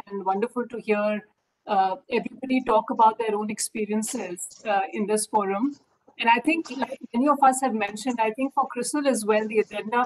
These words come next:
for diversity, equity, and inclusion has been very core for us for many years. And I think that stems from the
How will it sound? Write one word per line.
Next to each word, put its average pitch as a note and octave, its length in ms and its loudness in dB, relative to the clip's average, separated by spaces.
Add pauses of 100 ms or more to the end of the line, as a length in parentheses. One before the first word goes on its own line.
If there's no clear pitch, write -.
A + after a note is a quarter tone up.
for A3 300 2
diversity, G3+ 520 -2
equity, A3 340 -4
and A3 120 0
inclusion - 460 -6
has G#3 200 2
been A3 240 -4
very G3+ 240 0
core G3+ 320 2
for F#3+ 160 -8
us F3+ 280 -6 (120)
for G#3 120 -4
many G#3+ 260 4
years. F3+ 340 2
And G3 120 -4
I G3+ 100 0
think C4 280 -2 (420)
that A3 200 4
stems - 380 0
from C#4+ 200 -2
the C#4 100 -4